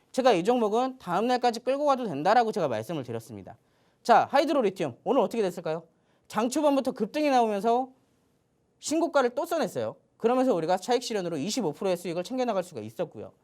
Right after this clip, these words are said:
자, 여러분들이 노란톡방에만 들어오셨더라면 이런 수익 여러분들 거였습니다.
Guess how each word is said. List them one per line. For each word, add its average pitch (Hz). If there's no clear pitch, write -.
자, 170
여러분들이 285
노란톡방에만 277
들어오셨더라면 240
이런 262
수익 247
여러분들 269
거였습니다. 190